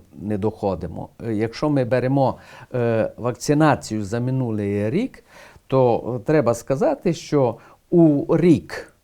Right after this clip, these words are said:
відсоток вакцинованих становив вісімдесят п'ять відсотків,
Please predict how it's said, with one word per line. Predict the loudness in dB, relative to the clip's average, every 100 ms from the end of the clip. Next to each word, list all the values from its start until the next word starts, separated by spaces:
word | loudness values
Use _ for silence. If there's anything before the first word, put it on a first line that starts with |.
| -10
відсоток | -8 -8 0 2 2 -2 -6
вакцинованих | -8 -8 -6 -4 -2 -2 -4 -6 -10
становив | -10 -8 -6 -6 -6 -6 -6
вісімдесят | -6 -6 -6 -6 -4 -4 -2
п'ять | -4 -4 -8
відсотків, | -14 -6 -6 -6 -8